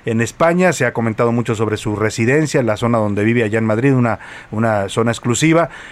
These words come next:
pero nunca ha dado una declaración. Por eso es importante esto que acaba de publicar en su cuenta de Twitter, respondiendo a la investigación que le abrió la Unidad de Inteligencia Financiera y que ya fue presentada ante la Fiscalía General de la República por,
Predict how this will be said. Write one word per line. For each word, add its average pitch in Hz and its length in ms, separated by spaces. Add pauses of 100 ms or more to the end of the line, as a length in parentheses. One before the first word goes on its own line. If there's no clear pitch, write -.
(140)
pero 131 400
nunca 160 320
ha 165 40
dado 165 120
una 160 160
declaración. 147 600
Por 120 140
eso 127 140
es 123 60
importante 123 460
esto 123 140
que 120 80
acaba 123 240
de 117 80
publicar 113 460 (240)
en 127 100
su 120 160
cuenta 143 440 (240)
de 143 180
Twitter, 190 380
respondiendo 147 640
a 135 80
la 120 60
investigación 120 520
que 131 140
le 117 60
abrió 123 180
la 135 80
Unidad 123 200
de 135 60
Inteligencia 123 560
Financiera 143 540 (180)
y 139 80
que 131 160
ya 135 140
fue 131 100
presentada 131 580 (260)
ante 120 200
la 117 100
Fiscalía 120 320
General 123 300
de 127 100
la 120 80
República 147 560
por, 190 320